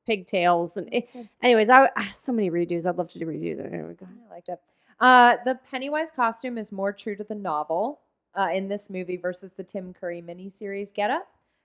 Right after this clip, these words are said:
Speaker 2: Costume designer Janie Bryant based the design on various areas throughout history that includes medieval, Renaissance, Elizabethan, and Victorian. The costume emphasizes Pennywise's immortality.
Speaker 1: Oh,
Speaker 2: Isn't that fun?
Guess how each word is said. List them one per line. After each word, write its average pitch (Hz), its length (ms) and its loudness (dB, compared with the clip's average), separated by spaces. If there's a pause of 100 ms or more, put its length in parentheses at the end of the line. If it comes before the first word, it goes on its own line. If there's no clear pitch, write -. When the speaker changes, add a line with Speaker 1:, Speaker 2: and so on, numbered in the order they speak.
Speaker 2:
Costume 226 360 -2
designer 202 420 -4
Janie 185 460 -6
Bryant 180 600 -8 (160)
based 220 320 -10
the 214 80 -8
design 190 640 -6
on 196 160 -6
various 220 460 -8
areas 202 380 -6
throughout 185 420 -6
history 175 460 -8
that 170 120 -6
includes 180 560 -10
medieval, 185 760 -6
Renaissance, 226 840 -10 (260)
Elizabethan, 202 800 -6 (100)
and 196 240 -8
Victorian. 202 720 -10 (100)
The 185 60 -12
costume 226 600 -10
emphasizes 226 840 -6 (400)
Pennywise's 196 760 -10
immortality. 165 1040 -16 (260)
Speaker 1:
Oh, 294 680 0
Speaker 2:
Isn't 330 120 4
that 254 600 2
fun? - 0 -